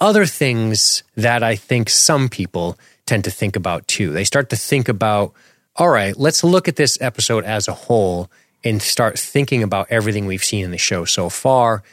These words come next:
and how does it play into it?" Like you, Jessica, I find myself going, "There's a lot to like in this, and then there's a lot I don't like."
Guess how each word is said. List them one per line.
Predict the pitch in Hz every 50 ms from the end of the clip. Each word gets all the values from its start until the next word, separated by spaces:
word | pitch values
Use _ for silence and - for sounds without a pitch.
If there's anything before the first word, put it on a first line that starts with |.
| _ _ _ _ _ -
and | 107 101 95 92 87 82 - - _ -
how | - - - 127 127
does | 120 107 98
it | 110 - -
play | - - 117 101 90 92
into | 90 87 - - -
it?" | - - - _ _ _ - - -
Like | 117 123 139 151 131 -
you, | 117 117 123 127 135 131
Jessica, | - 143 135 123 - - - 131 131 135 120 _ _ _ _ _ _ -
I | 135 151
find | 151 - 175 175 175 165
myself | 160 156 147 - - 147 139 -
going, | - 139 135 135 123 110 - _ _ _ _ -
"There's | - 143 135 120
a | 117
lot | 117 117 123 131 123
to | - 123
like | 107 98 98 110 107 -
in | 127 123
this, | 131 151 156 - - - - -
and | 135 131
then | 131
there's | 135 131 113
a | 120
lot | 120 120 123 117
I | 117 110
don't | 101 - 131 143 135 110
like." | 87 80 - - - -